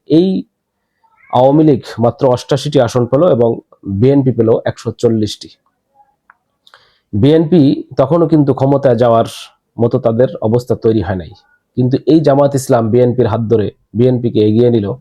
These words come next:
বিএনপির তখন আরো এগারোটি আসন দরকার ছিল, কিন্তু বাংলাদেশ জামাত ইসলাম আঠারোটি সিট পেয়ে তারা বিএনপির সাথে ঐক্যবদ্ধ হয়ে বিএনপিকে ক্ষমতায় দিয়ে দিল। কিন্তু এক বছর যেতে না যেতেই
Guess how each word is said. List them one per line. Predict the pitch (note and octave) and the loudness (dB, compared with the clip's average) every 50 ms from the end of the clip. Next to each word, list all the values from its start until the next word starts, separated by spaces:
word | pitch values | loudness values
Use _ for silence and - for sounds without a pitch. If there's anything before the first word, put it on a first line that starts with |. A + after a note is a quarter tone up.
| _ _ _ _ _ _ _ _ _ _ _ _ _ _ _ _ _ _ _ _ _ - | _ _ _ _ _ _ _ _ _ _ _ _ _ _ _ _ _ _ _ _ _ -8
বিএনপির | F#2+ G2 A2+ B2+ C3+ C#3+ C#3 C#3+ D3 C#3 C3 - - - - - _ _ - - | -4 0 0 2 2 2 2 2 0 0 0 -4 -10 -14 -16 -20 _ _ -6 -4
তখন | C3 B2 - C3+ A#2 A2 - - | -4 -2 -2 -2 -4 -4 -4 -2
আরো | B2 C3 D3 | 0 2 2
এগারোটি | C3 B2 A#2+ C#3 C#3+ D3 D3 C#3 A#2 A2 - | 2 2 2 2 2 2 2 0 0 0 0
আসন | - A2+ - - B2 A#2 | -2 -2 -2 -2 -2 0
দরকার | A#2+ A2+ - - A2 | -2 -2 -2 -4 -6
ছিল, | G2 - A2+ G#2 G2+ | -4 -4 -6 -6 -4
কিন্তু | - G#2 G#2 G2+ G#2 | -4 -4 -2 -2 0
বাংলাদেশ | G2+ A2 A2+ A#2 A#2+ B2 A#2+ A2+ | 0 0 2 2 2 0 -2 0
জামাত | G#2 A2+ A#2 B2 B2 A#2+ | 0 0 2 2 0 0
ইসলাম | C#3 C3 - B2+ A#2+ A2 - | -2 -4 -2 -2 -2 -2 -2
আঠারোটি | A#2 - C3 B2+ A#2 - - | -2 -2 -2 -2 -2 -4 -6
সিট | - - B2+ C3 - | -6 -6 -6 -4 -2
পেয়ে | - A#2 G2+ G2 | -2 -2 -2 0
তারা | G2 - B2+ B2 D#3+ A3 A#3 - _ | -2 0 0 0 0 -2 -4 -10 _
বিএনপির | G#2+ G#2+ A#2+ A#2+ B2 - A#2 G#2+ - | -2 -2 0 0 -2 -4 -10 -12 -12
সাথে | A#2 - - G2 - - | -12 -8 -6 -6 -4 -4
ঐক্যবদ্ধ | A2 - - - A#2+ B2 C#3 C3+ C#3 D3+ | -6 -8 -6 -2 -2 0 0 0 -2 0
হয়ে | C3 D#3+ D#3+ F3 G3 - _ _ _ _ _ _ _ _ - | 0 2 0 0 -2 -6 _ _ _ _ _ _ _ _ -4
বিএনপিকে | A2 C3 C3 B2+ B2 A#2+ G#2+ A2 G#2+ | 0 0 0 0 -2 -4 -4 -4 -4
ক্ষমতায় | - A#2 A#2 A#2+ A#2 A#2 A2 G2 | -2 0 0 0 2 0 0 0
দিয়ে | G2+ G2+ F#2+ | -2 -2 -4
দিল। | E2+ F2 D2+ - - _ _ _ _ - | -4 -8 -14 -18 -20 _ _ _ _ -2
কিন্তু | D3+ D#3+ E3 E3 C#3+ - - - | -2 0 0 0 -2 -2 0 0
এক | D3 D#3+ D#3+ D#3 D#3 | 0 0 0 0 0
বছর | D#3 D3 - - D3 C3 A2+ | -2 -2 0 -2 -4 -2 0
যেতে | B2+ C3 B2+ B2+ B2 | -2 0 0 0 0
না | A#2 A2+ A#2+ B2+ | 2 2 0 0
যেতেই | A#2+ C3 A#2+ - A2+ G#2 G#2 | 0 -2 -2 0 -2 -2 -2